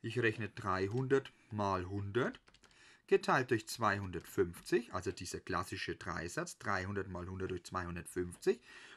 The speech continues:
Und da lande ich jetzt bei einhundertzwanzig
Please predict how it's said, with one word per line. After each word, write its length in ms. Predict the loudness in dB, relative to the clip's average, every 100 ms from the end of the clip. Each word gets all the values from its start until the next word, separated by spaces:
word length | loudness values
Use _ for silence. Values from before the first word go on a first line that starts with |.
| -4
Und 120 | 0
da 100 | 4
lande 280 | 6 6 4
ich 100 | 2
jetzt 240 | 0 0
bei 180 | 0 2
einhundertzwanzig 1200 | 0 0 2 4 4 2 4 4 4 0 -2 -2